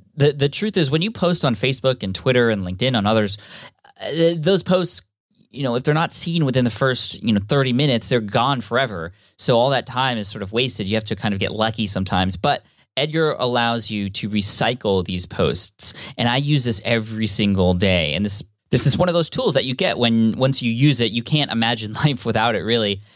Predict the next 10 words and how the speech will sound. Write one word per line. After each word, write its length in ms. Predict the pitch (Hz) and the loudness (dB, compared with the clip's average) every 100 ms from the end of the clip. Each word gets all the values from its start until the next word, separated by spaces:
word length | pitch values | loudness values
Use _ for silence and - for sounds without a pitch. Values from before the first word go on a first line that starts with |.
| _ | _
And 180 | - 123 | -4 -2
it's 140 | 117 | 0
amazing 300 | 131 160 139 | 0 0 0
how 100 | 123 | -2
much 180 | 120 117 | -2 -2
it 120 | 107 | -2
has 140 | 104 101 | -2 -2
increased 640 | 110 - 127 113 - - | -4 0 2 2 0 -2
my 220 | 107 101 92 | 2 4 4
engagement 720 | 98 107 123 123 120 113 - | 2 2 0 0 -2 -2 -6